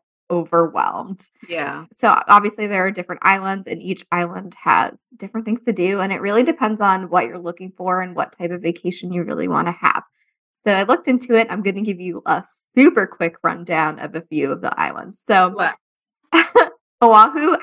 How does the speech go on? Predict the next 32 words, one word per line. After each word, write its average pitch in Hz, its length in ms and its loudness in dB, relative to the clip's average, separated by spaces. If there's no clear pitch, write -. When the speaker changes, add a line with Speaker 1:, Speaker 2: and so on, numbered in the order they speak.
Speaker 1:
has 214 480 4
the 196 520 -4
more 185 360 0
nightlife-y 175 1500 0
restaurants, 170 1040 0
bigger 170 320 -2
city - 560 -8
vibes, 175 540 6
but 277 100 -6
it 285 80 -2
also 330 380 2
has 226 240 0
historical 190 560 -2
and 170 180 -6
cultural 170 380 -6
sites - 360 -6
as 175 400 -4
well. - 500 0
Maui 202 380 2
is 226 140 0
a 220 40 -14
popular 202 440 0
honeymoon 180 420 -4
destination, 214 1040 -2
but 220 100 2
it's 226 120 0
also 254 240 2
great 202 340 -4
for 208 100 -6
adventure 185 400 -6
seekers. 262 720 -6
So 240 500 2